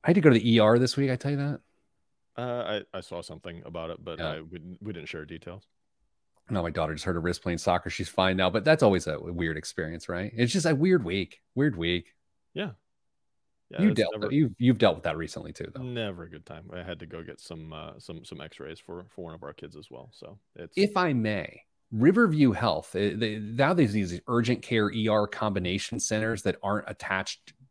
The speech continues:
Speaker 1: physically to the hospital. It's like just its own. We went to Riverview Health.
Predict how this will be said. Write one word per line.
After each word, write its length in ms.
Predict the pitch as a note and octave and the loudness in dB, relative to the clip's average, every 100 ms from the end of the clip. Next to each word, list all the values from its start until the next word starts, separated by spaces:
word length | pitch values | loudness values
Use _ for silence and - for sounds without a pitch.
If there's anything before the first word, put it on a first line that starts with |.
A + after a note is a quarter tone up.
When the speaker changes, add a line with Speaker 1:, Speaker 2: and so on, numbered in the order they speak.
| _ _ | _ _
Speaker 1:
physically 320 | - A2+ A2+ G#2+ | 0 0 2 2
to 80 | |
the 80 | G#2 | 4
hospital. 480 | F#2+ G#2 - A2+ G#2+ | 4 2 2 0 0
It's 100 | F2+ | -2
like 140 | F2+ | -4
just 200 | F#2+ F#2+ | -4 -6
its 160 | E2+ - | -6 -4
own. 140 | F#2+ - _ _ _ _ _ _ - | -4 -4 _ _ _ _ _ _ -6
We 80 | B2+ | -2
went 80 | D3+ | 2
to 80 | G#2+ | 4
Riverview 300 | G#2+ G2 | 4 4
Health. 140 | G2+ | 4